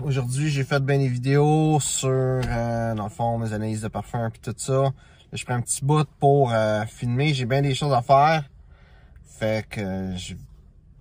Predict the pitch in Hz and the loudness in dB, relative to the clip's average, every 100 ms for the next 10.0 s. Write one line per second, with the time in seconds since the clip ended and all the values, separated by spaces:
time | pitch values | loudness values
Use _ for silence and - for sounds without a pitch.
0 | - - - - - - 98 95 95 - | -20 -20 -20 -20 -20 -12 -8 -6 -6 -8
1 | - 110 117 117 107 107 - 104 101 101 | -12 -10 -6 -4 -2 -4 -2 -4 -2 -4
2 | 98 - 127 143 - - - - - - | -6 -4 -2 -2 -4 -14 -20 -20 -12 -8
3 | 285 208 139 143 127 170 180 135 226 - | -2 0 2 2 2 0 -2 -2 -6 -4
4 | - 208 - 208 226 123 107 120 107 120 | -6 0 2 2 2 -6 -6 -4 -4 -2
5 | 131 135 - - 127 120 - 120 113 107 | -2 -4 -8 -14 -10 -10 -6 -2 -2 -4
6 | 107 107 98 - - 117 131 - - 104 | -6 -6 -8 -10 -6 -4 -6 -8 -12 -8
7 | 104 98 92 95 - - 113 104 98 101 | -6 -4 -4 -4 -8 -6 -4 -4 -4 -4
8 | 104 101 104 113 120 - - - - - | -4 -4 -4 -4 -6 -8 -20 -20 -20 -20
9 | - - - - 120 120 117 120 123 | -20 -20 -16 -8 -4 0 4 4 4